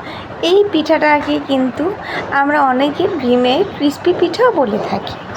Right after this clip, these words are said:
So গাইস, শুরু করা যাক আজকের রেসিপি। পিঠা বানানোর জন্য আমি একটা, আহ, পেঁয়াজ এবং কাঁচামরিচ আমি কেটে নিয়েছি। এখানে ঝালের পরিমাণটা আপনারা কম বেশি বাড়িয়ে কমে নিতে পারবেন। আমি এবং তাতে দিয়ে দিয়েছি আমি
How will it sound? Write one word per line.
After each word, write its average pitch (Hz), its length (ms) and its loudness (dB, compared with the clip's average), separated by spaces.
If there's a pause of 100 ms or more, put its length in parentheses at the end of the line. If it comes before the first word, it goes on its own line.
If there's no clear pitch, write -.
So 381 160 2
গাইস, 320 260 2
শুরু 269 280 2
করা 262 280 2
যাক 320 260 0
আজকের 226 480 -2
রেসিপি। - 380 -6 (240)
পিঠা 359 280 -2
বানানোর 349 400 2
জন্য 240 280 2
আমি 247 480 2
একটা, 240 400 0
আহ, 285 760 -2 (160)
পেঁয়াজ 240 480 2 (100)
এবং 240 380 2
কাঁচামরিচ 240 800 0
আমি 240 260 2
কেটে 226 220 0
নিয়েছি। 240 600 -2 (360)
এখানে 302 420 2
ঝালের 240 420 2
পরিমাণটা 240 460 2
আপনারা 240 360 2
কম 220 340 2
বেশি 247 540 0 (340)
বাড়িয়ে 220 380 2
কমে 233 180 0
নিতে 233 280 0
পারবেন। 226 420 0 (100)
আমি 247 260 0
এবং 247 300 0 (360)
তাতে 277 280 0
দিয়ে 233 260 2
দিয়েছি 233 520 -2
আমি 254 280 2